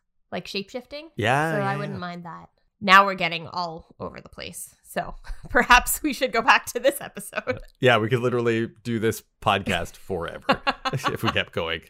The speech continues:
Speaker 2: on the discussion of immortality.
Speaker 1: We're not immortal, though, so let's go into it. Yeah.
Speaker 2: No, we're not.
Speaker 1: <laughs>
Speaker 2: Yeah, so we better get it finished 'cause it's, we've gotta produce it by Thursday.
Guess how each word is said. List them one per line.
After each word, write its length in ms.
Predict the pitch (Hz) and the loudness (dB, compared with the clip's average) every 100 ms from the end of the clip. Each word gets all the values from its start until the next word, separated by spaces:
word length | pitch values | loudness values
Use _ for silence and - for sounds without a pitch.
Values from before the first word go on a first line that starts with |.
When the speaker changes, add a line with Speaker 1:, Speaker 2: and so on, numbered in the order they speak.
| - | -10
Speaker 2:
on 140 | 104 104 | -6 -4
the 80 | 98 | -4
discussion 560 | - 120 - 117 135 | -4 -4 0 0 0
of 80 | 110 | -2
immortality. 480 | 110 113 113 110 117 | -2 -2 0 4 6
Speaker 1:
We're 140 | - | 8
not 260 | 285 311 302 | 8 10 8
immortal, 400 | 254 220 220 240 | 6 2 2 2
though, 240 | 233 247 | 4 4
so 220 | 349 370 277 | 4 2 2
let's 180 | 392 285 | 2 2
go 140 | 294 | 4
into 260 | 254 - - | 4 2 -2
it. 100 | - | 0
Yeah. 160 | 208 - | -2 0
Speaker 2:
No, 100 | 139 | 4
we're 80 | 135 | 8
not. 480 | 127 113 - 170 - | 8 8 4 -4 4
Speaker 1:
<laughs> 20 | |
Speaker 2:
Yeah, 220 | 143 127 | 8 8
so 100 | 120 | 8
we 60 | 135 | 6
better 160 | 147 | 6
get 180 | 131 135 | 6 4
it 100 | 123 | 4
finished 380 | - 139 104 - | 0 0 0 0
'cause 180 | 104 95 | -2 -2
it's, 220 | 98 - | -6 -6
we've 160 | 117 | -2
gotta 180 | 117 120 | 2 2
produce 360 | 113 107 113 104 | 2 0 -2 -4
it 100 | 92 | -4
by 140 | 90 | -4
Thursday. 420 | 92 92 - - | -4 -8 -8 -8